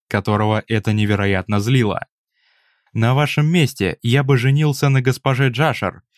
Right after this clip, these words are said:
и спокойно жил бы на свой доход в этом доме». Теперь лицо Брадока приобрело и вовсе фиолетовый оттенок. «Как вы можете давать мне такой чудовищный совет?» взревел он.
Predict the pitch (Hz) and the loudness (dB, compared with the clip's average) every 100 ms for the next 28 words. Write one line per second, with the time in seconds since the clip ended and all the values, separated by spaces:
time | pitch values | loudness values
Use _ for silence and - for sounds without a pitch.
0 | _ _ 113 - 117 107 147 139 135 113 | _ _ -2 0 -2 0 2 4 4 4
1 | 139 127 127 123 - 131 123 131 - 156 | 0 0 0 0 0 0 0 0 0 -2
2 | 117 113 123 131 131 131 107 78 - _ | 0 -2 0 0 2 2 0 -6 -10 _
3 | _ _ _ _ _ _ - 113 120 110 | _ _ _ _ _ _ -2 0 2 0
4 | 110 110 - 117 110 113 110 107 113 104 | 0 -2 -2 -4 -2 -2 -2 -2 -2 -2
5 | 110 104 110 107 113 113 123 120 139 110 | -2 0 0 0 2 0 0 2 2 0
6 | 107 101 110 104 107 98 98 95 95 123 | -2 -2 0 2 0 0 0 0 0 -2
7 | 101 80 - _ _ _ _ _ _ _ | -2 -4 -12 _ _ _ _ _ _ _
8 | _ _ - 139 151 185 190 156 143 147 | _ _ -2 0 2 4 4 2 0 2
9 | 156 160 - 147 160 156 151 160 - 151 | 2 2 0 2 2 2 2 2 2 2
10 | 156 151 - 151 - 175 175 113 - _ | 4 4 4 0 2 2 4 2 -4 _
11 | _ _ _ _ - 104 113 110 98 104 | _ _ _ _ -6 0 2 4 2 2
12 | 104 92 | 0 -4